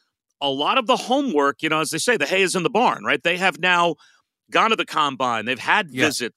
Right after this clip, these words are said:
Speaker 1: They've gone through free agency. They've done their reports. Now it's about bringing all your scouts, your entire personnel department to your facility. All these guys that travel the country all year, going everywhere to watch these prospects,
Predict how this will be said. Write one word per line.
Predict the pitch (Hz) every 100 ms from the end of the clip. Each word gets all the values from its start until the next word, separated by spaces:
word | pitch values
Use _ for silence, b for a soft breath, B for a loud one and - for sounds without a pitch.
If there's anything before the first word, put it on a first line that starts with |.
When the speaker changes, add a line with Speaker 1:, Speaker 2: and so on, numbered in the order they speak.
| -
Speaker 1:
They've | 151 123
gone | 165 208
through | 202 190 151
free | - 151
agency. | 139 131 131 - 131 107
They've | 135 110
done | 160 196
their | 214 160
reports. | 135 - 156 131 - - B B
Now | 127 170 269
it's | 262 214
about | 170 151
bringing | - 175 165 151 -
all | 170 214
your | 220 226
scouts, | - - 95 80 - - - _ _ _ _ _
your | 120 147
entire | 139 - 170 196 208 202 -
personnel | - 190 - 170 180
department | 160 - 143 143 123 -
to | -
your | 208 180
facility. | 147 127 - 233 151 95
All | - 214
these | 277 240
guys | 254 226
that | 185
travel | - 277 262
the |
country | 240 294 - 123 131 b b b _ -
all | 185 247 262
year, | 262 160 82 _ _ -
going | 175 175 -
everywhere | 247 294 254 226 160 151
to | 156
watch | 165 -
these | 165
prospects, | - 190 175 - 113 -